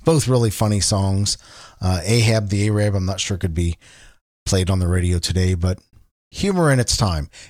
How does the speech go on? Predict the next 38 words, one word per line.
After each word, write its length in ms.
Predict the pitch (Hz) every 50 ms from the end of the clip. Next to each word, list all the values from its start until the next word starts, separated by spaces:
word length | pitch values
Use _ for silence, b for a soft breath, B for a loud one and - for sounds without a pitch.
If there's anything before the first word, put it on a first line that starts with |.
| B -
Aaron 320 | - 160 190 208 208 196 175
Neville, 340 | 175 196 190 151 123 101 98
American 460 | 110 127 139 151 156 139 - 156 131
singer, 380 | - - 160 143 123 110 104
w-, 380 | 98 90 90 98 120 139 156 151 143
maybe 320 | 180 240 254 254 220 214
one 120 | 202 180 151
of 60 | 120
the 80 | 123
greatest 500 | 107 92 117 143 160 165 156 151 120 -
voices 540 | - 113 123 127 123 - - 131 120 110 - B B B B B B B B B -
I've 320 | - 104 113 117 117 -
heard. 360 | - - 101 98 92 87 80 85 -
Uh, 240 | 95 95 92 92 87
he 260 | 85 85 - - 165
did 260 | 160 135 135 127 127 113
a 440 | 101 107 104 101 98 95 92 92 92
duet 500 | 85 85 82 117 113 113 117 113 110 92
with 220 | 95 92 - -
Linda 280 | 95 104 113 110 101 98
Ronstadt 640 | 95 95 95 98 98 - - - 92 85 82 78 B B B B B B B B -
several 460 | - - - 135 127 110 110 107 101
years 300 | 90 92 98 95 92 85
ago. 240 | 87 78 82 80 80
I 80 | 101
don't 100 | 110 98
know, 120 | 85 85 92
maybe 320 | 92 113 120 120 98 - _ _ _ _ _ _ -
longer 300 | 101 110 127 131 110 107
than 160 | 92 92 82
twenty 320 | 78 - - 107 107 107
years 320 | 98 87 87 101 104 98 90
ago, 240 | 82 82 80 78 78
twenty-five, 560 | - - 101 110 110 - - 104 101 104 95
maybe 220 | 107 101 92 95 87
thirty 340 | - - 92 110 107 117
years 220 | 92 85 80 78 78
ago, 320 | 78 80 80 76 76 B